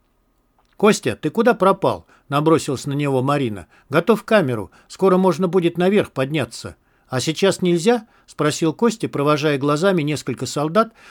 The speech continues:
которые, забрав из пирамиды автоматы, прошли через дальний тамбур в следующий вагон. Было слышно, как в соседних отсеках переговариваются члены свиты, представители министерства и губернатор. "Сказали, что нельзя", —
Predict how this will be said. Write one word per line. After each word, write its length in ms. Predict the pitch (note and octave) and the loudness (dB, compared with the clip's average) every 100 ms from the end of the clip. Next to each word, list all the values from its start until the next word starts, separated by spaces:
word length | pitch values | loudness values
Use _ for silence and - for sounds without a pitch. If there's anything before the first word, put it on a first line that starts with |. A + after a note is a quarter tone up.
| - | -12
которые, 380 | - C#3 F3+ D3 | -6 0 2 2
забрав 400 | B2+ D#3 E3 C#3+ | 0 2 2 0
из 140 | C3 | -6
пирамиды 480 | - C#3+ D3+ D#3 B2+ | -6 -2 0 -2 -2
автоматы, 640 | C3 - D3+ G3 A#3 A2+ - _ - - - | -4 -2 0 0 0 -4 -14 _ -20 -18 -2
прошли 360 | D3 D#3 D#3+ | 0 0 -2
через 340 | - D3+ D3 B2+ | -4 -2 -2 0
дальний 280 | D#3 D3 | -2 -2
тамбур 380 | C3 G3+ A3 C3 | -2 0 0 -2
в 40 | - | -2
следующий 460 | E3+ D3+ C#3 D3+ | -2 0 -4 -4
вагон. 460 | C#3 D3 A2+ F#2+ D#2+ _ _ _ _ | -2 -2 -2 -10 -12 _ _ _ _
Было 220 | C3+ F#3+ G3+ | 2 4 4
слышно, 400 | - C4 - E3 | 2 0 0 -2
как 180 | D#3+ | -2
в 40 | - | 0
соседних 520 | F3 E3 F#3+ D#3+ - | -2 0 -2 -2 -2
отсеках 480 | E3+ - B3 E3 - | -2 -2 -6 -6 -6
переговариваются 720 | D3 C#3 D3+ F#3+ G#3+ E3+ D#3+ | -6 -2 0 2 2 0 -6
члены 380 | - E3+ E3+ D#3+ | -2 0 2 0
свиты, 420 | - A#3 A#3 A2 - - | -4 -4 -4 -8 -12 -20
представители 680 | - C#3+ - E3 G3+ G#3+ D#3+ | -6 -6 0 2 2 2 -2
министерства 680 | D#3 D3+ B2+ G#3+ A3 - C#3+ | 0 -4 -4 -4 -4 -4 -6
и 140 | D3 | -4
губернатор. 720 | D3 F3 F#3 E3+ A2 - G2+ - _ _ _ | -2 2 2 2 -2 -6 -14 -16 _ _ _
"Сказали, 440 | - D3 E3+ A#3 | -4 0 2 0
что 200 | A3+ - | -2 -2
нельзя", — 520 | A3+ F#3+ G#2+ C3 C3 | 0 0 0 -2 -2